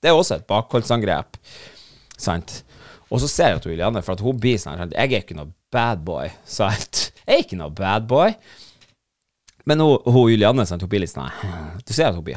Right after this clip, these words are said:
hot and bothered, sant, når jeg sier det sånn her, så ser jeg, så vet jeg at hun hater når jeg gjør det her, for at, sant, det er litt sånn her, ja, fortell, skal jeg, skal jeg gjenfortelle hun liksom hvor streng jeg var, sånn at hun kan, sant, sånn at hun kan ha lyst til å komme og legge seg med meg i kveld. Og det, hei, fem år, bro.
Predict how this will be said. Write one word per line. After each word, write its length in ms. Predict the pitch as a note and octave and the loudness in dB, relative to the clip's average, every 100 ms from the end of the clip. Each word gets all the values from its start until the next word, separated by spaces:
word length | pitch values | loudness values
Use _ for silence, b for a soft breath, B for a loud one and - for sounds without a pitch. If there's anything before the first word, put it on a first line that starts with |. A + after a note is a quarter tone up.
| - | -4
hot 200 | A2+ - | -4 -4
and 100 | E2 | -4
bothered, 480 | G2 C3+ D#2+ G1+ - | 0 0 -2 -8 -12
sant, 240 | D#2+ - | -14 -12
når 140 | E2 E2+ | -10 -6
jeg 60 | |
sier 180 | G2+ G#2+ | -2 -2
det 100 | D2+ - | -4 -12
sånn 100 | C2 | -20
her, 120 | - | -14
så 80 | G2 | -12
ser 240 | - G#2 | -6 -4
jeg, 180 | D#2+ C2 B B | -6 -10 B B
så 140 | - G#2+ | -6 2
vet 300 | C#3+ A2+ - | 2 2 -6
jeg 120 | C#2 | -14
at 120 | B1 E2 | -12 -6
hun 80 | F#2+ | 0
hater 340 | A2 G#2+ - | 0 0 -10
når 80 | C#2 | -10
jeg 80 | E2 | -8
gjør 160 | F2 | -8
det 60 | D#2+ | -8
her, 220 | F2+ D#2+ - | -8 -10 -8
for 140 | F#2 | -8
at, 160 | F2 - | -8 -10
sant, 160 | E2+ G#2+ | -8 0
det 80 | |
er 100 | A#2 | 0
litt 100 | G2 | 0
sånn 100 | F2+ | -4
her, 80 | F2 | 0
ja, 180 | C#3 A2 - | 0 0 -6
fortell, 240 | G#2+ G#2 | -6 -4
skal 160 | G#2 G#2 | -2 -2
jeg, 100 | F#2+ | 0
skal 100 | A2+ | 0
jeg 100 | F#2 | 2
gjenfortelle 540 | F#2+ A2+ - G#2+ C#2 F2+ | 0 -2 -6 -6 -4 -4
hun 120 | E2+ | -6
liksom 160 | C#2 D2+ | -10 -12
hvor 120 | - | -12
streng 380 | - G2+ G2 F2+ | -6 -4 -4 -6
jeg 120 | B1 G#1+ | -10 -10
var, 180 | A1 - B B | -12 -14 B B
sånn 200 | - F#2+ | -10 -8
at 40 | |
hun 160 | G2+ F#2+ | -6 -4
kan, 240 | E2 E2+ - b b b b - | -6 -8 -12 b b b b 0
sant, 280 | B2 - - - - | 0 -2 -10 -12 -4
sånn 200 | F#3+ D#3+ | 0 2
at 80 | D3 | 2
hun 60 | C3+ | 2
kan 100 | A2 | 2
ha 80 | |
lyst 300 | G#2+ A2+ - - | 2 2 0 -10
til 80 | |
å 40 | C#2+ | -10
komme 200 | D#2+ D#2+ | -8 -8
og 40 | |
legge 200 | E2 - | -8 -10
seg 120 | D#2+ D2+ | -12 -12
med 140 | E2 | -14
meg 100 | D2 | -14
i 40 | - | -12
kveld. 200 | D#2 D3 | -8 -2
Og 80 | |
det, 120 | A#3 A3+ F3 C3 - - - - - - - D3+ | 0 2 0 -2 -6 -8 -10 -12 -12 -12 -4 0
hei, 140 | B2 G2+ - _ _ | 0 -2 -10 _ _
fem 200 | E3 D3 C3+ | -2 0 2
år, 200 | A2+ E2 _ _ G#2+ | 0 -2 _ _ -2
bro. 180 | A2 | -2